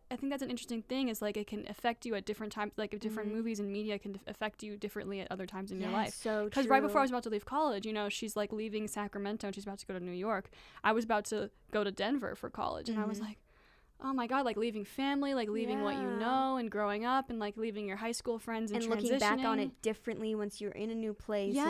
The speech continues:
Speaker 2: and, like, oh,
Speaker 1: So
Speaker 2: yeah.
Speaker 1: that was, yeah,
Speaker 2: So
Speaker 1: I do, I
Speaker 2: good.
Speaker 1: think it's really good now.
Speaker 2: But yeah, I mean, I love, like, Frances Ha. That's, like, her
Speaker 1: Frances
Speaker 2: early
Speaker 1: Ha
Speaker 2: stuff.
Speaker 1: is
Speaker 2: Frances
Speaker 1: so
Speaker 2: Ha is so,
Speaker 1: good.
Speaker 2: same thing, like, In Your Twenties, like that.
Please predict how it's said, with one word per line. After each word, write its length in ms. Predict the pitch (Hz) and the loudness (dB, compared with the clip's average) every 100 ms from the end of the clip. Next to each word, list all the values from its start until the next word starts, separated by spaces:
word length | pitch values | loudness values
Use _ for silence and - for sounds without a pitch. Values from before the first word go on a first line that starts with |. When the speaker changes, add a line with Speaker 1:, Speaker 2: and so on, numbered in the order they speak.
| 349 285 - | 6 4 2
Speaker 2:
and, 80 | - | -4
like, 80 | - | -12
oh, 160 | 208 196 | -10 -8
Speaker 1:
So 180 | - 269 | -2 2
Speaker 2:
yeah. 40 | 240 | 6
Speaker 1:
that 220 | 240 226 | 6 6
was, 340 | 254 240 - - | 2 0 -4 0
yeah, 240 | 202 - | 2 4
Speaker 2:
So 60 | 220 | 4
Speaker 1:
I 160 | 208 | 4
do, 140 | 202 - | 2 0
I 160 | 202 | 0
Speaker 2:
good. 60 | 208 | 0
Speaker 1:
think 120 | 202 | -4
it's 160 | - - | -8 -8
really 160 | - - | -10 -8
good 200 | - 50 | -10 2
now. 60 | |
Speaker 2:
But 120 | 240 208 | 2 4
yeah, 120 | 196 | 2
I 100 | 202 | 2
mean, 140 | 226 | 2
I 80 | 208 | 2
love, 200 | 208 214 | 2 2
like, 160 | 202 190 | 2 0
Frances 380 | 196 190 190 | -8 -8 -8
Ha. 280 | - 220 220 | -4 0 0
That's, 160 | 208 202 | -2 -4
like, 100 | 202 | -6
her 120 | 190 | 2
Speaker 1:
Frances 240 | 254 247 226 | 6 6 6
Speaker 2:
early 80 | 233 | 6
Speaker 1:
Ha 100 | 240 | 6
Speaker 2:
stuff. 180 | 240 220 | 6 4
Speaker 1:
is 80 | 220 | 4
Speaker 2:
Frances 0 | |
Speaker 1:
so 100 | 220 | 2
Speaker 2:
Ha 60 | |
is 80 | 208 | 4
so, 260 | 208 202 196 | 4 4 2
Speaker 1:
good. 100 | 196 | 2
Speaker 2:
same 180 | 339 | 0
thing, 120 | 330 311 | 0 0
like, 140 | 196 | 0
In 100 | 190 | -2
Your 80 | 180 | -4
Twenties, 480 | - 277 277 262 233 | -4 -2 0 -2 -2
like 200 | 185 - | -4 -2
that. 220 | 202 | -4